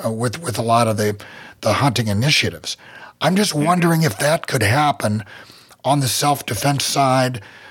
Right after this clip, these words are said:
with the gun-owning side, where just all of this really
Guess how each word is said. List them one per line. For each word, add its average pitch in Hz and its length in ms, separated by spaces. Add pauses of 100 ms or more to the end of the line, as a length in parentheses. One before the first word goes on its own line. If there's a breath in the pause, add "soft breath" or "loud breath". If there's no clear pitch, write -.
(160 loud breath)
with - 160
the - 100
gun-owning 135 560
side, 117 560 (440 loud breath)
where 135 160
just 143 240
all 147 180
of 147 80
this 127 300
really 127 400